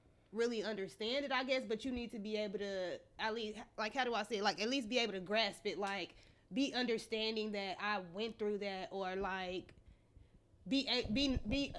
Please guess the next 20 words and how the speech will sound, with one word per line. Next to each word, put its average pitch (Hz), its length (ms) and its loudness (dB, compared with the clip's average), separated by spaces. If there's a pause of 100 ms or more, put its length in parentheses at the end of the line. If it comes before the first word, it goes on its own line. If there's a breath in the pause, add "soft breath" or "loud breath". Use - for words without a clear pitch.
(160)
be 269 260 2
okay 247 300 2
with 220 160 2
being 202 320 4
knowledgeable, 185 680 6
like, 196 220 6
me 240 180 4
teaching 269 380 4
you 226 160 2
what 214 260 8
our 208 200 10
history 208 420 2
was 202 300 8
and 196 100 2
be 240 260 2 (120)
w-, 214 280 4
willing 262 360 8
to 302 100 4
learn 240 420 8
it. 160 200 0